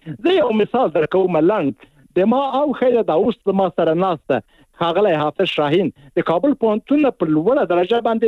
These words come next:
د ریاضي فاکولتې نه فارغه شوی ده. د هغې لاس یو لاس یې معلولیت لري. اوس په دوو انستیتوتونو کې استاد ده د ریاضي او د فزیک. دا یو ژوندی مثال ده. په همدغه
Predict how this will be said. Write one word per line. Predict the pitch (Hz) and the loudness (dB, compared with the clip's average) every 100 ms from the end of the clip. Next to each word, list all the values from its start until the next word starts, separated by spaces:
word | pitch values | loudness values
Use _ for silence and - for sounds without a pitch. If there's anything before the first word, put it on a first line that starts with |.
| 214 | 2
د | 202 208 165 | 2 2 0
ریاضي | 165 165 220 | 0 0 -2
فاکولتې | 185 - 170 202 202 | -2 -2 -4 -2 0
نه | |
فارغه | 147 160 160 156 - | 0 0 0 0 0
شوی | 196 151 | 0 0
ده. | 147 - - - | -2 -6 -14 -2
د | |
هغې | 220 269 359 294 | 0 2 2 2
لاس | 269 - 262 | 0 0 0
یو | 233 240 | 2 2
لاس | 233 - | 0 0
یې | 233 165 | -2 0
معلولیت | 151 170 170 202 - 151 | 0 0 0 -2 -2 -2
لري. | 135 - - 147 | 0 -4 -8 -2
اوس | 220 247 - | 0 0 0
په | 202 151 | -4 -2
دوو | 240 339 269 | 0 2 2
انستیتوتونو | 240 202 196 - - 262 277 | 2 0 -2 -4 -2 0 0
کې | 233 226 | 0 0
استاد | 147 - 226 277 185 | -2 -2 -2 0 0
ده | 156 | 0
د | 151 | 0
ریاضي | 160 156 151 247 | 2 0 0 -2
او | 170 | 0
د | 147 | -2
فزیک. | 151 220 285 _ _ _ _ - | -4 -4 -4 _ _ _ _ -2
دا | 370 | 0
یو | 285 196 | 2 0
ژوندی | 240 254 370 233 170 | 0 0 0 0 0
مثال | - 208 139 | 0 -2 0
ده. | 143 | -2
په | 160 | -2
همدغه | 175 247 190 | -2 -2 -2